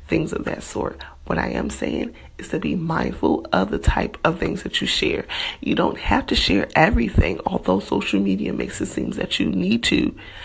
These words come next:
You do not have to share everything online. There are some things that you can keep personal to yourself. I have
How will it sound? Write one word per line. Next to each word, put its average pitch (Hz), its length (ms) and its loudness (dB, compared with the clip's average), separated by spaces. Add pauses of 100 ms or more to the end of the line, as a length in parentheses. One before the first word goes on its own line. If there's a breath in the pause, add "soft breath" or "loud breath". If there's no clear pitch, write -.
(240 loud breath)
You 180 120 -2
do 185 140 -2
not 180 400 -6
have - 200 -4
to - 100 -4
share - 400 -4 (280)
everything - 1160 0 (180)
online. - 480 -2 (200 loud breath)
There - 120 2
are 170 60 0
some 180 240 -2
things 185 200 -4
that - 220 -6
you 185 40 -10
can 170 120 -8
keep - 220 -4
personal - 500 -2
to - 180 -6
yourself. - 520 -2 (800 loud breath)
I 190 200 2
have 170 500 -2